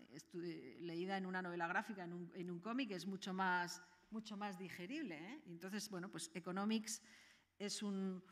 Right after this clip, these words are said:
una novela gráfica de un norteamericano muy interesante para, si uno quiere decir, bueno, ¿cómo, cómo empezó esto, no? De, también del capitalismo, etcétera.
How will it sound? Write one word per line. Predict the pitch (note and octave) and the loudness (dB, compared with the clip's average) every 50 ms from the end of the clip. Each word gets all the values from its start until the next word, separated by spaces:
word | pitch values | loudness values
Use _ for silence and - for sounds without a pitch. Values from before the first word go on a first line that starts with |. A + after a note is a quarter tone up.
| - - - - - - - _ _ _ _ _ _ _ _ - | -20 -20 -20 -20 -20 -20 -20 _ _ _ _ _ _ _ _ 0
una | - G#3 G3+ G#3 G3+ G3+ G3 G3 G3 G3 G3 | 4 6 6 6 6 6 4 4 4 6 6
novela | F#3 F#3+ F#3 F#3+ G3 G3+ G3 F#3+ | 6 6 6 6 6 8 8 8
gráfica | G3+ G#3 A3+ A3 - B3+ - A#3+ A#3+ A#3 A#3+ A#3 | 8 6 6 8 4 4 6 8 8 10 10 8
de | A3+ G#3+ G#3 G3+ G#3 G#3+ | 8 6 6 6 6 6
un | G#3 G#3 G#3 G#3 G#3 G#3 G#3 G#3 G#3 | 4 4 2 2 0 0 0 0 0
norteamericano | G#3 G3+ G3 - G#3 G3 G3 G3 F#3+ G3 F#3+ G#3 G#3+ A3+ A#3 A3 | 0 0 0 0 0 2 2 4 4 2 4 4 2 4 4 4
muy | A3 A3+ | 6 4
interesante | A3 G#3 A#3 G#3+ G3+ - A3+ G3+ G3 F#3+ - F#3+ E3+ | 4 4 4 4 4 6 6 6 6 6 4 4 4
para, | F3+ F3+ F3+ F3 F3 E3+ D#3+ - - - - F#3+ F#3 | 6 8 8 8 8 8 4 0 -4 -8 -4 -4 -2
si | E3+ - F#3 | -2 4 4
uno | F3+ F3+ F#3 F3 | 4 6 6 4
quiere | F3 F#3 F3+ E3 | 2 2 0 0
decir, | E3 D#3+ E3+ E3 | 0 0 -2 -2
bueno, | F3 E3+ C#3+ D3 D3 - - - - _ _ _ G#3 - - | -2 -2 -4 -6 -10 -12 -20 -20 -20 _ _ _ -20 -16 -6
¿cómo, | - F#3+ F#3+ F#3 - | -4 -4 -4 -2 -2
cómo | A#3 A#3 A#3+ | 2 6 6
empezó | A#3+ G#3+ G#3 G#3+ - - G3+ F3+ | 6 6 6 2 2 2 2 2
esto, | E3+ E3 D#3+ - - - D3+ D3 | 2 0 -2 -4 -6 -8 -8 -8
no? | E3 F#3+ G#3+ G#3 F#3+ F#3+ | -8 -10 -10 -12 -14 -12
De, | F3 E3 D#3+ D#3+ - - - - - - - - - - - - - _ _ _ | -10 -8 -8 -8 -10 -14 -16 -20 -20 -20 -20 -20 -20 -20 -20 -20 -20 _ _ _
también | - E3+ E3+ D#3 D3+ D3+ D3+ | -2 -2 -2 0 -2 -2 -2
del | D3 D3+ D#3 C#3+ | -2 -2 -4 -2
capitalismo, | - E3+ D3+ E3+ E3+ D#3+ D3+ D#3+ E3+ F3+ F#3 E3+ D#3 E3+ E3 E3+ E3+ E3+ E3 | -2 0 2 2 2 2 2 2 4 4 2 2 2 0 0 0 0 0 0
etcétera. | D#3+ D3+ D3 - C#3 C3+ C3 - A2 - - | 0 -2 -2 -4 -6 -8 -6 -6 -6 -6 -8